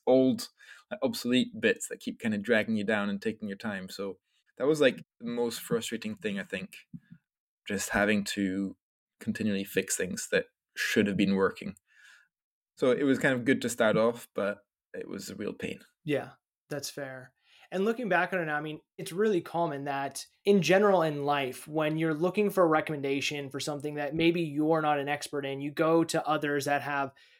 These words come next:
Speaker 2: are maybe an expert in that area or worked with people that are experts in that area, and you get the recommendation and you trust people, which is never gonna go away. It's an extremely valid way of,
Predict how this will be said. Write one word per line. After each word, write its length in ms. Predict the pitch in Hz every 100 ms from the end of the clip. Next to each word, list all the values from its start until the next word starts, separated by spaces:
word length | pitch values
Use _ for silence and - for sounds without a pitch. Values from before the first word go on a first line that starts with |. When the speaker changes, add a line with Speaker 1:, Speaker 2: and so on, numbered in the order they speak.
| _
Speaker 2:
are 60 | 165
maybe 200 | 175 165
an 60 | 156
expert 360 | 165 - 175
in 80 | 160
that 160 | 143 143
area 360 | 165 165 147
or 220 | 143 147 147
worked 320 | 151 226 226
with 140 | 175
people 340 | 165 151 139 139
that 140 | 139
are 80 | 135
experts 380 | 139 - 143 151
in 60 |
that 140 | 143 135
area, 200 | 139 147
and 80 | 151
you 80 |
get 180 | 147 160
the 80 | 151
recommendation 760 | 147 - 143 135 131 135 180 156
and 180 | 139
you 80 | 139
trust 320 | - 202 -
people, 440 | - 131 - 98 - _ _ - _ _ _
which 160 | 208 202
is 80 | 190
never 200 | 240 220
gonna 220 | 165 151
go 160 | 139 143
away. 300 | 143 170 139
It's 120 | 131
an 140 | 139 -
extremely 540 | 160 - - 180 196 165
valid 400 | 139 143 156 143
way 280 | 143 143 139
of, 220 | 135